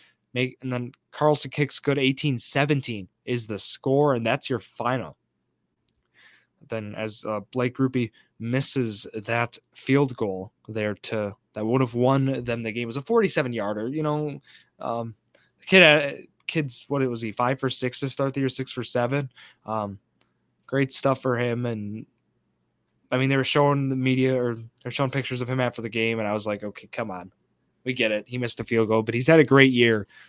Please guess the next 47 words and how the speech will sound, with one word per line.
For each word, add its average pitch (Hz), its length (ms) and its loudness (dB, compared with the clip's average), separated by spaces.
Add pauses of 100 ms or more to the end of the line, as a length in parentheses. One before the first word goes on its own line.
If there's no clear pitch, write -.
great 131 240 4
start 139 260 6
to - 80 -2
his 113 160 0
year 104 140 2
nonetheless." 104 640 -2 (1400)
But 127 140 0
then 131 160 4
looking 143 220 4
out 131 140 4
in 131 100 2
the, 117 360 0 (560)
let's 170 180 4
look 175 100 2
at 160 140 6
the 151 60 0
team 139 240 6
stats, 131 420 2
right? 131 260 2 (260)
Usually 156 380 6
you 147 120 2
can 143 160 -2
tell, 135 420 2 (260)
um, 120 380 0 (400)
good 135 120 0
old 127 160 0
football 135 280 2
thing, 127 280 0 (420)
how 139 120 2
many 147 140 6
first 139 320 2
downs, 170 540 2 (120)
right? 123 140 -2
Did 127 160 -4
you 135 100 4
win 143 160 4
the 156 80 2
total 143 300 2
yard 135 240 4
battle? 139 320 2
Did 123 180 -4
you 123 80 0
win 127 140 2
the 123 60 -2
first 120 320 -2
down 147 200 2
battle? 143 460 0